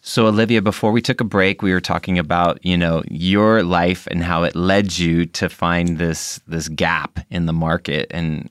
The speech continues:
and as a parent, the frustration you went through.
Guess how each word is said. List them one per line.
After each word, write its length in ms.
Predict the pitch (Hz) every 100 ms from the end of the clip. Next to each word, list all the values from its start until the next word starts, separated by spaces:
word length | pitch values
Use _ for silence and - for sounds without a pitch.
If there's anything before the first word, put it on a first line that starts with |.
| _
and 540 | 82 78 80 78 78 - -
as 120 | 87
a 40 | 82
parent, 500 | - - 92 85 80
the 60 | -
frustration 680 | - 76 - 87 87 85
you 140 | 85 90
went 180 | 78
through. 340 | - 82 80